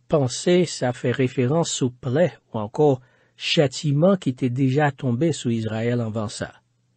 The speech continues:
bon, mwen menm m pa kwè sa, paske selon liv Jonas la, moun Lasiri yo, lè sa a te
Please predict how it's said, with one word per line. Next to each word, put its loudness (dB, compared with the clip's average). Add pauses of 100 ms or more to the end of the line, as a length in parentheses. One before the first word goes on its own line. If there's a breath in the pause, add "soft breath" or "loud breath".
(320)
bon, -12 (120)
mwen 2
menm 0
m -6
pa 0
kwè -2
sa, -8 (880)
paske 2 (320)
selon 2
liv 4
Jonas 2
la, 0 (640)
moun 4
Lasiri 2
yo, 6
lè 4
sa -10
a 0 (640)
te 0